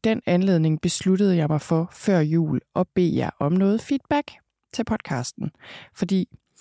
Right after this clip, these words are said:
det, øh, det har jeg jo selvfølgelig fået løbende, men jeg har aldrig rigtig sådan spurgt ud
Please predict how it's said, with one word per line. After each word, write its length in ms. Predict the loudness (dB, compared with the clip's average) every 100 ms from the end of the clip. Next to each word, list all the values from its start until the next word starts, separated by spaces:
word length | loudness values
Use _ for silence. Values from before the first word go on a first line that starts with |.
| -20 -20 -20 0
det, 280 | 4 4 4
øh, 140 | 2
det 100 | 2
har 80 | 4
jeg 80 | 2
jo 60 | 0
selvfølgelig 360 | -2 0 0
fået 240 | 2 2 4
løbende, 360 | 2 2 0
men 240 | 2 0 -2
jeg 80 |
har 80 | -2
aldrig 200 | -4 -2
rigtig 260 | -6 -4 -2
sådan 360 | 0 0 0 -6 _ _ _
spurgt 440 | -6 -2 0 0 0
ud 200 | 0 0